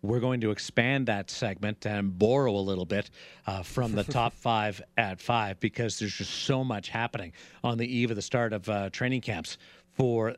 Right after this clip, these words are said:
Speaker 1: the National Hockey League. Teams into their media days and their medicals, uh, tomorrow, and, uh, full workouts, uh, coming up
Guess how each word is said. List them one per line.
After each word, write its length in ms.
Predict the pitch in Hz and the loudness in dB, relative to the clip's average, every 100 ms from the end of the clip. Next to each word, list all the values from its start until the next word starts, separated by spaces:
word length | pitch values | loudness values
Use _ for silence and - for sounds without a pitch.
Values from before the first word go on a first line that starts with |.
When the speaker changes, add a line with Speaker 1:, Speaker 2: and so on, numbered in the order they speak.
| - | -4
Speaker 1:
the 200 | 123 110 | -2 0
National 400 | 117 113 - 104 | 0 0 -2 -2
Hockey 360 | 113 117 - | 0 -2 -2
League. 280 | 95 98 90 - | -2 -2 -4 -2
Teams 340 | 117 113 104 | 0 0 0
into 240 | 110 104 | 0 0
their 140 | 104 98 | -2 0
media 320 | 110 131 131 | 0 2 2
days 320 | 120 117 107 | 2 0 0
and 80 | 101 | 0
their 100 | 98 | 0
medicals, 540 | 107 120 127 110 - | 0 0 -2 -2 -2
uh, 160 | 110 101 | -2 -2
tomorrow, 300 | - 113 107 - - - | -2 0 0 -4 -16 -4
and, 220 | 113 104 | -2 0
uh, 160 | 101 95 | -2 -2
full 300 | 92 123 120 | -2 0 2
workouts, 500 | 110 104 107 98 - | 0 0 -2 -2 -2
uh, 100 | 98 | -2
coming 220 | - 113 107 | -2 -2 0
up 180 | 98 | -2